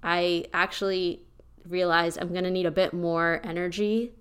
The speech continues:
than what I have right now. So I hopped into a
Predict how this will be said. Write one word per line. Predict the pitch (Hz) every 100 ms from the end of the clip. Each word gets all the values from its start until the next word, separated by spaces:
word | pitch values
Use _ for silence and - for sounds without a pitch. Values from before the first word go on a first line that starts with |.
| -
than | 175 165
what | 160
I |
have | 165 165 165
right | 160 -
now. | 156 175 214
So | 214 175
I | 160
hopped | 170 170 -
into | 185 170 165
a | 156